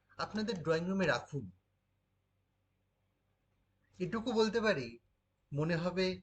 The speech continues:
হাজার চরিত্রদের সঙ্গে আপনি ড্রয়িং রুমে বসে একসাথে সময় কাটাচ্ছেন।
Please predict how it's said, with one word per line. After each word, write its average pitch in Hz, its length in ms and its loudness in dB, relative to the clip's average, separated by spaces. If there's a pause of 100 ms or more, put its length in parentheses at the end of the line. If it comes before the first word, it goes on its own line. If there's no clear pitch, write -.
(1400)
হাজার 208 520 2 (120)
চরিত্রদের 170 540 -2 (120)
সঙ্গে 156 340 -2 (920)
আপনি 160 220 -4 (100)
ড্রয়িং 143 260 2
রুমে 151 200 0 (100)
বসে 135 280 -2 (960)
একসাথে 151 420 -2 (100)
সময় 104 280 -8
কাটাচ্ছেন। 98 460 -8